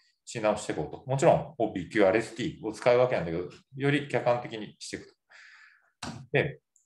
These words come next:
どうするかっていうと、まずなんだけど、えっと、さっき、湿疹だったら、意識、本当に湿疹か意識障害じゃないか。で、逆に意識障害だったら、実は湿疹だったんじゃないか。っていうところを入り口にしないと、なんかもうめちゃくちゃになっちゃうって言ったけど、ここも一緒。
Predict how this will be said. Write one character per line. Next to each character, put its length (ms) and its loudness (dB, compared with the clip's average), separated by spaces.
ど 140 2
う 40 0
す 60 -2
る 60 -2
か 80 2
っ 80 0
て 80 -6
い 40 -6
う 20 -12
と、 320 0
ま 180 6
ず 140 2
な 140 6
ん 100 -2
だ 100 2
け 140 -4
ど、 440 2
え 60 -4
っ 40 -8
と、 80 -4
さ 140 4
っ 80 0
き、 280 -6
湿 240 -8
疹 540 -6
だ 80 4
っ 140 -2
た 80 6
ら、 420 6
意 80 0
識、 260 -2
本 160 4
当 80 4
に 100 4
湿 180 2
疹 120 -2
か 80 2
意 60 2
識 140 -2
障 320 4
害 120 0
じ 80 4
ゃ 60 6
な 100 4
い 120 -4
か。 180 -8
で、 100 0
逆 200 2
に 100 0
意 40 -2
識 140 -6
障 140 2
害 80 4
だ 40 -2
っ 140 6
た 60 -2
ら、 100 -8
実 200 2
は 40 6
湿 200 -2
疹 120 -8
だ 100 4
っ 40 -4
た 80 2
ん 20 -2
じ 60 -4
ゃ 60 2
な 80 6
い 80 -2
か。 60 -4
っ 120 -12
て 80 -8
い 20 -4
う 40 -10
と 60 -8
こ 80 0
ろ 80 6
を 20 4
入 100 2
り 80 0
口 60 -4
に 60 0
し 60 -2
な 60 6
い 60 4
と、 360 0
な 120 0
ん 20 0
か 180 6
も 180 4
う 20 0
め 100 0
ち 60 0
ゃ 40 0
く 40 -4
ち 60 2
ゃ 20 2
に 40 0
な 60 2
っ 20 -8
ち 80 0
ゃ 20 4
う 40 0
っ 20 -6
て 40 -8
言 80 -6
っ 20 -16
た 80 -4
け 60 -4
ど、 100 -2
こ 160 -4
こ 100 0
も 100 6
一 100 2
緒。 240 0